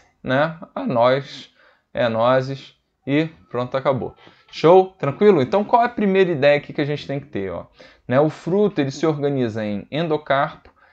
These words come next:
que é a parte mais interna, que tá intimamente ligada aqui à semente,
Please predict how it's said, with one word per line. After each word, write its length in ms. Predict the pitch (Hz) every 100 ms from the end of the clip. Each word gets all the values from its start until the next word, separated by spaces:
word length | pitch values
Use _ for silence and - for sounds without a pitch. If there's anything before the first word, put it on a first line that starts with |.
| _ _
que 140 | -
é 80 | 135
a 60 | 117
parte 340 | - 110 -
mais 240 | 113 110 135
interna, 580 | 135 110 120 131 110 -
que 80 | _
tá 180 | 104
intimamente 680 | 104 113 117 113 107 107 -
ligada 280 | 104 104 104
aqui 160 | -
à 60 | 104
semente, 600 | 101 135 120 110 117 -